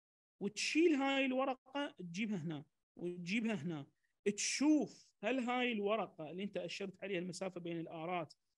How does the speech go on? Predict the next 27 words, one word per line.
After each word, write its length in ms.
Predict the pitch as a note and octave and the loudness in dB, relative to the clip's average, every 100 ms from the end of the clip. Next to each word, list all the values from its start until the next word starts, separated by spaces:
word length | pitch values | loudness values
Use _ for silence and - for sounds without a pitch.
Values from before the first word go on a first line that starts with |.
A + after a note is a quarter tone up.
| _ A3 | _ 4
هي 200 | B3+ G#3+ | 6 8
نفسها. 720 | A#3+ - - - G#3+ B3 D#4 _ _ _ _ _ _ _ _ - | 6 0 -4 -4 -2 -2 -4 _ _ _ _ _ _ _ _ 0
إذا 260 | B3 G#3 | 4 4
نفسها 420 | A3 F4+ D4 - G3 | 4 2 -2 -2 -2
إذا 80 | |
تتكرر، 520 | F#3 F#3 - B3+ G#3 G#3+ | -4 -10 -2 0 0 -2
طبعًا 240 | E3 E3 | -6 -8
مو 140 | G3+ | -8
على 340 | G#3 F#3+ F#3 E3 | -6 -4 -4 -4
اثنين، 360 | - F#3 D#3+ | -6 -4 -4
لا، 140 | F#3 - | -4 -8
على 140 | E3 E3+ | -10 -8
مسار 360 | D#3 G3+ G3 | -6 -6 -6
أطول، 480 | G3+ E3+ E3 F#3 A#3 _ F3+ | -8 -8 -6 -6 -8 _ -12
على 80 | |
قلنا 180 | E3+ F3+ | -8 -8
ليد 680 | E3 F3+ F3+ _ _ - D#3+ | -8 -10 -14 _ _ -18 -14
هذا 180 | D#3+ D#3 | -12 -12
الأكثر. 640 | C#3 _ - F3 - F#3 - _ _ _ _ _ _ E3 | -16 _ -20 -20 -18 -18 -20 _ _ _ _ _ _ -8
بي-، 260 | F3 A3 _ _ _ | -8 -8 _ _ _
إذا 280 | G3 G3 F#3 | 0 2 4
هي 200 | D#4+ D4+ | 6 6
نفسها 380 | D#4+ D#4 A#3 F#3 | 4 2 -2 -2
إذا 80 | F3 | -4
تتكرر 680 | E3+ - A3 A3+ F3 D#3+ _ | -8 -8 -2 -2 -2 -6 _
وبشكل 580 | F3 F3+ F3+ - - B3 | -10 -8 -6 -6 -4 -2
منتظم، 640 | G#3 C#4+ - F3 D#3+ C4 | 0 0 0 -2 -2 -6